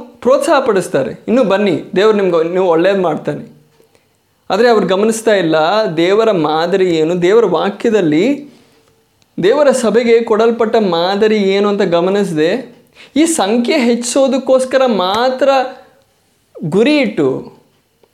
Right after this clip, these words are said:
ದೇವರ ಮಾದರಿಯನ್ನು ಬಿಟ್ಟು ಈ ಸಂಖ್ಯೆಯನ್ನು ಹೆಚ್ಚಿಸೋದಕ್ಕೆ ಏನೆಲ್ಲ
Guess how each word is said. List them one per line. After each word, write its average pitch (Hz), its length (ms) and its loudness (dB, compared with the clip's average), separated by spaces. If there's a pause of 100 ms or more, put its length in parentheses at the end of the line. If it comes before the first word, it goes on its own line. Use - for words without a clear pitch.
(600)
ದೇವರ 294 340 2
ಮಾದರಿಯನ್ನು 226 640 0
ಬಿಟ್ಟು 156 600 -4 (1000)
ಈ 294 100 4
ಸಂಖ್ಯೆಯನ್ನು 285 640 -2
ಹೆಚ್ಚಿಸೋದಕ್ಕೆ 247 760 -2
ಏನೆಲ್ಲ 233 560 0